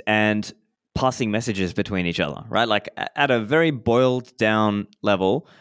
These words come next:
obviously we're oversimplifying a bit, but you can think of it like it's mathematics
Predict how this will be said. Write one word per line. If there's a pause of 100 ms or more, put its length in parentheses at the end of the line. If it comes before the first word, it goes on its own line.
(100)
obviously
we're
oversimplifying
a
bit,
but (280)
you
can
think
of
it
like
it's
mathematics